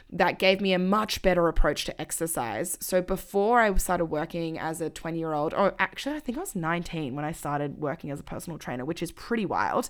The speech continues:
But I think I just had this, like, naive sense of confidence of, like, "Yep, I'm just gonna do it." Like, I didn't really understand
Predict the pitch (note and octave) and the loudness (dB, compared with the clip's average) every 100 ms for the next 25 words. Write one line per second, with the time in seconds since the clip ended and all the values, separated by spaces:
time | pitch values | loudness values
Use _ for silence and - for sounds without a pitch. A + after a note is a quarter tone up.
0 | - - - - - F3+ F3+ G3+ B3 B3+ | -8 -14 -14 -14 0 2 2 2 0 0
1 | C#4+ G3 F3+ F3 F3+ D#3+ E3 D#3+ D#3 D3 | 0 -2 0 0 2 0 0 -2 0 -2
2 | D3+ D#3+ D3 D3+ D#3 D3 D#3 D3 D#3+ D3 | -2 -6 -6 -6 -4 -4 -6 -6 -4 -4
3 | C#3+ - F#3+ A#3+ - F#3 F3 F#3 F3 D#3+ | -4 -4 4 4 4 -4 -8 -6 -4 -2
4 | F#3 F3 B2 F3 F3 G3 A3+ A3+ - - | 2 4 4 0 -2 -2 -2 -4 -8 -20
5 | - E3+ F#3 F3+ F3 - F3 E3 - E3 | -10 0 4 6 4 2 -2 -4 -2 -2
6 | D#3 D#3 E3 | 0 -2 -4